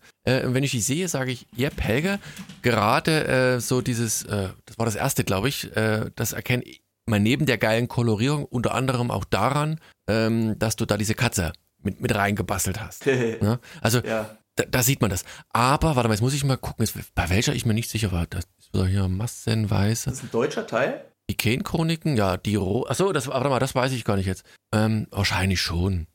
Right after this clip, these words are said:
Speaker 1: Aber das war irgendwie, warte mal, ich guck gerade, das ist, das ist, das ist, das ist, das ist. Vermute mal, das ist der zweite Teil, ich weiß es nicht. Ich sehe gerade hier nirgendwo eine doofe Free Preview. Es ist auch bei Carlsen erschienen, wo der in dem Boot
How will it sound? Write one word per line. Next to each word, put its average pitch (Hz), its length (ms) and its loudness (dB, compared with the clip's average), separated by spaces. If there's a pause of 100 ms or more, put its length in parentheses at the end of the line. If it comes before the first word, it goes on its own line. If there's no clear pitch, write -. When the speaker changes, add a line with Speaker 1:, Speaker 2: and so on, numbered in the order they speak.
(100)
Speaker 1:
Aber 104 180 0
das 101 300 0
war 110 340 0
irgendwie, 143 480 -2 (240)
warte 98 160 2
mal, 92 100 2
ich - 140 -2
guck - 180 -18
gerade, 101 300 2
das 92 160 0
ist, - 400 -2
das 107 100 -2
ist, - 280 -2
das 101 100 0
ist, - 220 -6
das 98 100 -2
ist, - 220 -12
das 110 100 -6
ist. - 320 -16 (120)
Vermute 123 200 2
mal, 123 80 0
das 95 80 0
ist - 60 -4
der 90 100 0
zweite - 380 0
Teil, 98 240 0
ich - 120 -10
weiß 120 200 2
es 147 100 -6
nicht. 101 200 0
Ich - 60 -14
sehe - 140 2
gerade - 220 -2
hier 117 100 0
nirgendwo 113 560 2 (300)
eine 101 60 2
doofe 127 280 2
Free 123 240 0
Preview. 127 380 -2
Es 92 80 -4
ist 120 60 -4
auch 131 100 -2
bei 123 100 2
Carlsen 131 400 0
erschienen, 135 320 -2 (420)
wo 107 120 2
der 113 260 4 (420)
in 175 160 0
dem 165 220 2
Boot 135 300 0